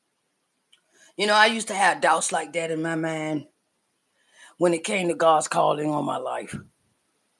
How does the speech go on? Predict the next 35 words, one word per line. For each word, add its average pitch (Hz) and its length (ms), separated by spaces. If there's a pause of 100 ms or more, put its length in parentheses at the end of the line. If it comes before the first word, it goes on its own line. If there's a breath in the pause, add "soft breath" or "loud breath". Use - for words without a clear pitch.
(800)
You 170 80
know, 180 80
I 175 80
kept 143 280
running, 180 600 (1000 soft breath)
running 180 400
and 131 120
running 160 300
and 143 140
running 160 280
and 139 140
running 160 280
and 135 120
running 151 340
and 131 160
running 165 360
and 131 200
running. 170 280 (520 loud breath)
And 175 140
I 214 200
just 214 260
got 190 200
tired 208 480
of 175 160
running. 170 400 (1600)
I 175 100
said, 240 200
"Okay, 247 280
Lord, 202 280
what 269 180
you 233 80
want 170 200
me 156 100
to 147 100
do?" 143 260